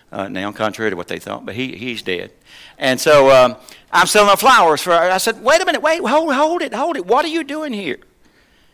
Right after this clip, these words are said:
Why are you in my town selling this kind of stuff, trying to start a cult right here in the town I own?" I'm born and raised in this place.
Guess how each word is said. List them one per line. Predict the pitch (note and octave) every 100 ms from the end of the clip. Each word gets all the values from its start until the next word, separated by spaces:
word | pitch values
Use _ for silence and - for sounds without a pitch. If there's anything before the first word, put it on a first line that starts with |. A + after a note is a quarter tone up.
| _ _ _ _
Why | G3 D#4 C#4
are | C#4
you | B3+ B3+
in | B3 B3+ B3 A3+
my | B3
town | A#3+ A#3 C4+ E3+ D#3+
selling | - G#3+ F#3+ G3
this | G3
kind | F#3+ D#3
of | -
stuff, | F3+ E3 - _ _ _ _
trying | - G#3
to | F#3+
start | - F#3
a | D#3+
cult | A3+ F3+ D#3
right | D#3
here | D3+
in | D3
the |
town | D#3+ D#3
I | D3+
own?" | D3+ C#3+ - _ _ _ _ _ _ _ _ _ _ _ _ _ _ _ _ _ _ _ A#3+ _ _ _ _ _ _ _ _ _ C#3+ D#3 _ _ _ _ _ _ _ _ _ _ _ _
I'm | C#3 F3
born | E3+ E3+
and |
raised | F#3 A3 C3+
in |
this | A#2+
place. | - G#2 - -